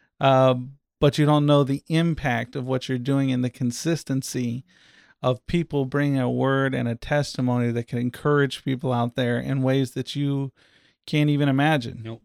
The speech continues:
Speaker 1: You know, it's just, it's just like when you're sitting in a service and you go back and you're sitting with some friends at lunch and you're like, "Man, I can't believe that. I really got this." And then they're listening and they're like, "That's not what I got. I really got this."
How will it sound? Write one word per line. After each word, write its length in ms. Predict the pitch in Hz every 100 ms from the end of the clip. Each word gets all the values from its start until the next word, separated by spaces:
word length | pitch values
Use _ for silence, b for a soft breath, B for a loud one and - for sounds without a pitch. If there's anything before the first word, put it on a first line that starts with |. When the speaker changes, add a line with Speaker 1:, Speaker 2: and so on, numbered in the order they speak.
| _ _ _ -
Speaker 1:
You 120 | 131
know, 300 | 120 123 127 156 -
it's 160 | 135 -
just, 200 | 135 -
it's 140 | 143
just 200 | 156 -
like 240 | 139 123 - b b b b
when 140 | 135
you're 100 | 131
sitting 240 | - 160 147
in 60 |
a 80 | 143
service 580 | 127 147 143 127 120 -
and 120 | 123
you 80 | 120 - - -
go 160 | 143
back 340 | 131 135 139 -
and 80 | 120
you're 80 | 120
sitting 260 | - 147
with 80 | 139
some 140 | 143 127
friends 340 | 143 135 123
at 120 | 131
lunch 320 | 135 139 131 131
and 40 |
you're 100 | 127
like, 240 | 123 120 _ b b b b
"Man, 140 | 151
I 60 | 135
can't 240 | - 156
believe 260 | 147 165 143
that. 200 | 131 117
I 20 |
really 260 | 123 151 139
got 200 | 135 -
this." 280 | 160 127 127
And 120 | 127
then 100 | 131
they're 120 | 127
listening 360 | 135 127 131 123
and 80 |
they're 80 | 123
like, 160 | 120 120
"That's 220 | 131 135
not 140 | - 139
what 100 | 139
I 80 |
got. 260 | 135 143 127
I 60 | 123
really 280 | 151 151 147
got 240 | 139 131
this." 400 | 190 151 -